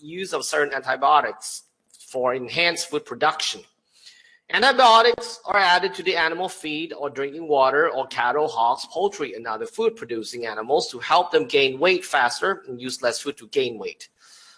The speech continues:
Because of all the antimicrobial drugs in both humans and animals contribute to the development of the antimicrobial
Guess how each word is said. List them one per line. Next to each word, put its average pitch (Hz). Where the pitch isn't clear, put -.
Because 240
of 247
all 214
the 190
antimicrobial 180
drugs 160
in 135
both 151
humans 165
and 131
animals 139
contribute 175
to 139
the 127
development 131
of 131
the 127
antimicrobial 127